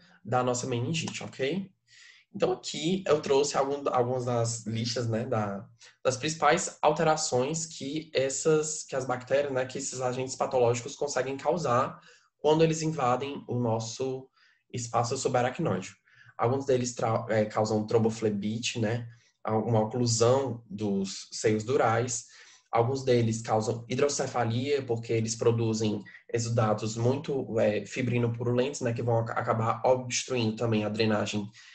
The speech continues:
é, do líquor. Alguns deles causam herniação por causa do aumento da, da permeabilidade, né, formação de edema na região.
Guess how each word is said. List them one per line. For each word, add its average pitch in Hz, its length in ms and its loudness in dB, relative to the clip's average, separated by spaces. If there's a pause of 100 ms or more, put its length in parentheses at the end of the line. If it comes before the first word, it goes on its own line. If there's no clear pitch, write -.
(280)
é, 98 560 -2 (420)
do 127 140 0
líquor. 131 680 -2 (540)
Alguns 135 320 0
deles 127 420 0
causam 110 840 0 (200)
herniação 127 600 2
por 127 160 -4
causa 110 320 0
do 101 240 2
aumento 107 400 2
da, 101 300 0
da 92 600 -2
permeabilidade, 120 800 2
né, 117 120 2
formação 113 420 0
de 117 80 2
edema 113 260 4
na 110 100 0
região. 127 540 0